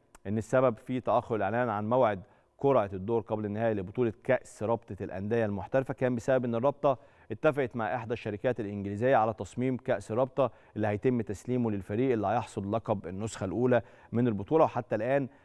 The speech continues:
لم يصل الكأس والشركة تأخرت في تسليمه، والمفروض تستكمل منافسات نصف النهائي من كأس رابطة الأندية المصرية خلال فترة توقف الدوري في شهر يونيو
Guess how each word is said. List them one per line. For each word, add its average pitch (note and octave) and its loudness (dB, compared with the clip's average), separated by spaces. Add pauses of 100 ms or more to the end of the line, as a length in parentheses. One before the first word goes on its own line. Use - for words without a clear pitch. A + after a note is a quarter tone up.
(100)
لم A2 0
يصل A#2 0
الكأس C3+ 0
والشركة B2 -2 (360)
تأخرت A2+ 2
في F#2+ -12
تسليمه، D3 -4
والمفروض D3 -2
تستكمل A#2 -4
منافسات G2 -2
نصف A#2 -6
النهائي G#2+ 0 (220)
من G2+ -2
كأس G#2 0
رابطة A2 -2
الأندية G#2+ 2
المصرية A2 0
خلال A#2 2 (260)
فترة A2+ -2
توقف G#2 0
الدوري A2+ 0
في - -14
شهر G#2 0
يونيو G#2 0